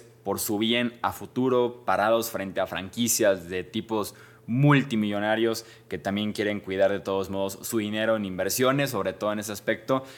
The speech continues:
de, eh, tope salarial, contratos y armar el equipo más competitivo, que de momento parece que va de la mano con no pagarle tanto a la posición de corredor.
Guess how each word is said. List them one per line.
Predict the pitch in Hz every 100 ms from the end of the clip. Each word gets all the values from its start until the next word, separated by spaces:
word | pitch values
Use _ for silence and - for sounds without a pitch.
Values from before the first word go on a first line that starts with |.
| -
de, | - 92 110 113 117 110
eh, | - 95
tope | - 101
salarial, | 101 92 104 127 127 127 117
contratos | 101 90 90 113 110 120 117 -
y |
armar | 92 95 98
el | 104
equipo | - 110
más | 107
competitivo, | - 107 87 87 131 147 147
que | 95
de | 92
momento | 98 113 139 147 160 160
parece | 98 104 113
que | -
va | 98
de | 110
la | 120
mano | 120 123 120
con | 117 120 117
no | 123 120
pagarle | 110 110 110 110 113 - - -
tanto | 107 110 110 117 107
a | 95
la | 92
posición | - 98 - 104 104 -
de | 95
corredor. | - 92 92 120 123